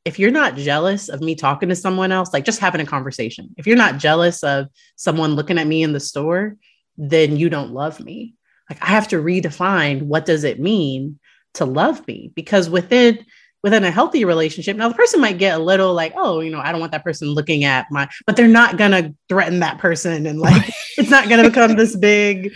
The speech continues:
Speaker 2: <laughs>
Speaker 1: thing,
Speaker 2: Right.
Speaker 1: uh, or they're not gonna grab me and look at me, you know, "Why is he looking at you?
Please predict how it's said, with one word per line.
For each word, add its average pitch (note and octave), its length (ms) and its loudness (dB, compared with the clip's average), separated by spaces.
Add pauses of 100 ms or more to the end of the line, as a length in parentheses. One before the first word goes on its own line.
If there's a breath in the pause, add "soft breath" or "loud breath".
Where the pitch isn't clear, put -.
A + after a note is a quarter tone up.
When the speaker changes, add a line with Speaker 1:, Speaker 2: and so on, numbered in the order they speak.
(140 loud breath)
Speaker 2:
<laughs> - 200 -20
Speaker 1:
thing, G#3+ 400 4
Speaker 2:
Right. G#3 120 -6
Speaker 1:
uh, F#3+ 160 0
or G3+ 200 2
they're G3+ 180 -2
not F#3 180 -4
gonna F#3 220 -4
grab E3+ 400 -2
me F3+ 500 -4
and D#3+ 200 -8
look F3 180 -6
at E3 120 -2
me, F#3+ 320 0
you E3+ 120 -4
know, D#3+ 80 -6
"Why D3+ 180 -2
is F#3+ 80 -6
he B3 80 0
looking A#3+ 220 0
at E3+ 100 -6
you? C#3+ 160 -12